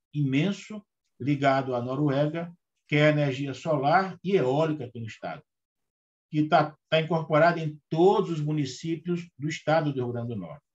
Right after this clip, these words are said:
E quase todos têm populações tradicionais, ou pescadores, ou quilombolas, os negros rurais,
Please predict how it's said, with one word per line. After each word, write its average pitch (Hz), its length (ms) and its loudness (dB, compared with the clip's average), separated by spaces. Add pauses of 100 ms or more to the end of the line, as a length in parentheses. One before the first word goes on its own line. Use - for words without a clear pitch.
(400)
E 208 80 -6
quase 185 340 4
todos 185 320 2
têm 170 160 -4
populações 165 680 -2
tradicionais, 156 640 -4
ou 147 100 -4
pescadores, 156 840 -6 (640)
ou 160 300 4
quilombolas, 139 760 0
os 110 100 -10
negros 117 320 -6
rurais, 151 440 0